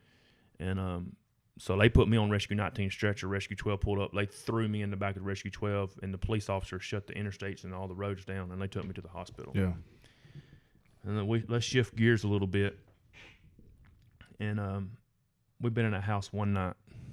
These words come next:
Speaker 1: My wife was asleep with our kids, and, uh, the phone rings. Two fourteen is, uh, Jamie Williams. He's in the back of the rescue unit.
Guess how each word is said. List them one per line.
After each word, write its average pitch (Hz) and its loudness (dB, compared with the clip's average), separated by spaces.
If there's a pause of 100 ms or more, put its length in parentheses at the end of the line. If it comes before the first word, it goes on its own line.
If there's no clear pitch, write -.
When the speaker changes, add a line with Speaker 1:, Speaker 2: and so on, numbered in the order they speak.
(320)
Speaker 1:
My - -2
wife 101 4
was 98 -2
asleep 98 -4
with 95 -6
our 92 -4
kids, 95 -8 (220)
and, 76 -8
uh, 62 -6 (1000)
the 104 -2
phone 107 6
rings. 92 -2 (480)
Two 107 6
fourteen 98 2 (560)
is, 95 -4
uh, 85 -8 (520)
Jamie 104 4
Williams. 101 0 (1080)
He's 104 4
in 104 4
the 98 2
back 101 2
of 101 -2
the 95 0
rescue 98 0
unit. 95 0